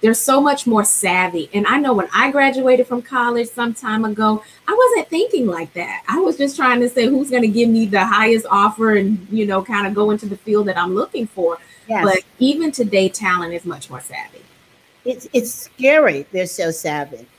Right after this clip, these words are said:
Speaker 1: Yeah.
Speaker 2: And, you know, so I'm old school a-, and I'm learning to be new school. And my two favorite stores are Apple and Costco, neither of which I can afford these days because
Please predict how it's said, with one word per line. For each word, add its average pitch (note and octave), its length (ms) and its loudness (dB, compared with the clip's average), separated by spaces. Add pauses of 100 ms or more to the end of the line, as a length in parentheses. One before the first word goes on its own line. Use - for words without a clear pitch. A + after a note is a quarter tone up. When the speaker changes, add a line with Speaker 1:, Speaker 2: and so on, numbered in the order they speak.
(120)
Speaker 1:
Yeah. F#3 260 -6 (280)
Speaker 2:
And, C#4 120 0
you C#4+ 120 2
know, C#4 400 -2 (220)
so C4 440 -2
I'm A#3+ 360 0 (160)
old A#3+ 240 4
school G3 480 -2 (120)
a-, G3 220 -12 (140)
and G3+ 400 -2
I'm G#3+ 120 4
learning B3+ 280 4
to G#3+ 80 -10
be G#3+ 140 -2
new A#3 180 4
school. D3 420 -4 (560)
And A3 380 -4 (140)
my A#3 280 0
two D4 300 -4
favorite G#3+ 520 0
stores D#3 800 -2 (100)
are E3+ 500 0 (460)
Apple G#3+ 440 0 (1160)
and G3 460 0
Costco, F#3 500 -4 (480)
neither D4+ 320 2 (120)
of F4 80 -4
which D4+ 240 2
I A#3+ 80 0
can B3 180 -2
afford G#3 560 2
these E3 220 -2
days D3 400 -6
because - 800 -2